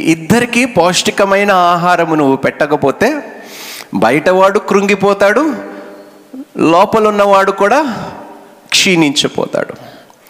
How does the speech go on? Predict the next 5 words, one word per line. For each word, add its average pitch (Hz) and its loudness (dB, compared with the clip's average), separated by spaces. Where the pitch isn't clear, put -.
అందుకనే 214 2
శరీర 208 2
ఆహారముతో 180 2
పాటు 143 2
ఆత్మీయ 214 0